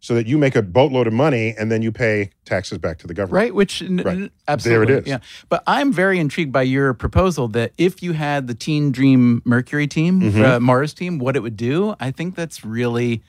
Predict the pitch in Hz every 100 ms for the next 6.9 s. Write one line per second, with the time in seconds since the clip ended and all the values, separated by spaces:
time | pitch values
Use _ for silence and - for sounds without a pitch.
0 | _ _ _ _ 110 120 117 - 107 98
1 | - 107 104 98 95 - 107 95 90 -
2 | 98 - - 101 - - 156 160 135 107
3 | 135 143 147 151 147 - _ 143 147 180
4 | 156 131 196 170 113 110 - 135 139 135
5 | 120 - - - 165 160 156 - 143 127
6 | 123 107 113 113 - - 135 127 123